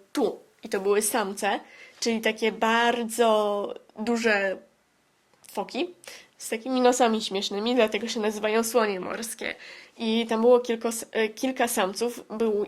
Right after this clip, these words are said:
jeden samiec alfa. Było to widać,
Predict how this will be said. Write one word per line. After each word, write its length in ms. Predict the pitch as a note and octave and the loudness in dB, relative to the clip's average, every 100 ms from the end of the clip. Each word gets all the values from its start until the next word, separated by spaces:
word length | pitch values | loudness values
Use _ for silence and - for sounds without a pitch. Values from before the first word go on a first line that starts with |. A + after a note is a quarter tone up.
| - | 2
jeden 260 | A3+ A3 A3+ | 2 2 0
samiec 360 | G3+ G3+ G3+ - | -2 -4 -6 -4
alfa. 400 | G3 F#3+ G#3+ F4 - _ _ _ _ _ _ _ - A3 | -6 -2 -2 -2 -6 _ _ _ _ _ _ _ -14 -6
Było 360 | G3 A3 G#3+ | 4 6 6
to 200 | A3 G3+ | 4 0
widać, 520 | G3+ G3 G3 F#3+ - | 0 2 4 4 0